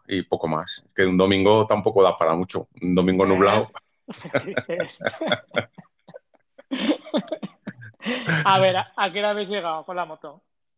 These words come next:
Speaker 1: Eh, si te soy sincero, no sé, porque no he mirado muy bien el reloj, pero creo que andaríamos sobre las dos y media,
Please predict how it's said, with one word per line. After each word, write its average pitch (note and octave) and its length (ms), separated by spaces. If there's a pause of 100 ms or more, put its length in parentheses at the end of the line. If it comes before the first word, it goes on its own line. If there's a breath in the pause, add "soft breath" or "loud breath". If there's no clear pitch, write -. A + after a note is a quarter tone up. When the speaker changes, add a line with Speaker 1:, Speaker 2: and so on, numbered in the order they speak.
(360)
Speaker 1:
Eh, G2 1160 (260 soft breath)
si - 180
te F#2+ 140
soy G#2 120
sincero, C#3 380
no C#3 120
sé, C#3+ 200
porque G2+ 280
no G2+ 100
he A2 40
mirado B2+ 360
muy A#2+ 160
bien B2 160
el B2+ 80
reloj, G2+ 320
pero F2+ 220
creo G2+ 200
que A2 60
andaríamos A2+ 540
sobre G#2 220
las F#2 220
dos F2+ 220
y D#2+ 60
media, G2 880